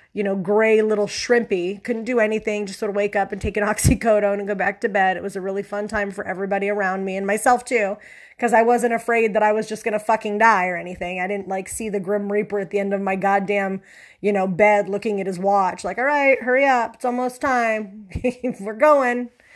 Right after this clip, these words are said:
We're going. Pack your shit. No, no, that's too much. Don't take that much stuff. Uh, we're get-, we're getting outta here." Anyway, so I,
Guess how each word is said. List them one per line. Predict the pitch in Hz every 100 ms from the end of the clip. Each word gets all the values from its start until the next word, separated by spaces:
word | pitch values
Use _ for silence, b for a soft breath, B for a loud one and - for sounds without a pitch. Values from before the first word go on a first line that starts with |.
| B B B _
We're | 247
going. | 311 320 302
Pack | 285 294 294
your | 320
shit. | - 339 311 262
No, | 269
no, | 277 254
that's | 254 247
too | -
much. | 262 226 220 - -
Don't | 226
take | 247 226
that | 226 214
much | 202 -
stuff. | 165 170 - - -
Uh, | - -
we're | 214
get-, | 196 196
we're | 214
getting | 214 208
outta | 196
here." | 180 160 b b b b b b b
Anyway, | 254 254 220 180 185
so | - 226 208 208 208 202 190
I, | 202 202 196 202